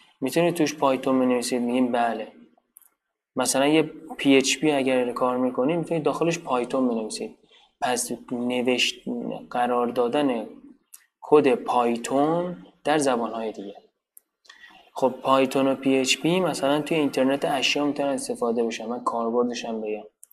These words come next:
اینترنت اشیا، پی اچ پی و مثلاً پی اچ پی وبسایت ساختی، با توی مثلاً اون سخت افزاری که داری پایتونه، با پایتون کار می‌کنه، توی پی اچ پی می‌تونی ازش استفاده کنی.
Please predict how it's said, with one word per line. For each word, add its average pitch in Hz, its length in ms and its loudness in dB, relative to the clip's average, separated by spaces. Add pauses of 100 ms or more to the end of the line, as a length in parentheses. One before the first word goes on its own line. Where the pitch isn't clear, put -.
(120)
اینترنت 120 480 -2
اشیا، 123 340 0
پی 139 180 -2
اچ 117 160 -2
پی 135 60 2
و 127 60 4
مثلاً 123 220 -4
پی 123 160 -2
اچ 117 180 -4
پی 135 60 2
وبسایت 127 460 2
ساختی، 170 520 -2 (560)
با 120 140 2
توی 123 340 2
مثلاً 120 280 -4
اون 135 80 -2
سخت 120 320 -6
افزاری 120 340 2
که 120 100 0
داری 123 280 2
پایتونه، 151 640 -2 (640)
با 131 100 0
پایتون 127 340 4
کار 196 180 0
می‌کنه، 190 520 0 (120)
توی 151 240 4
پی 147 180 0
اچ 131 160 0
پی 175 60 -2
می‌تونی 160 240 0
ازش 139 200 -2
استفاده 110 480 -4
کنی. - 140 -18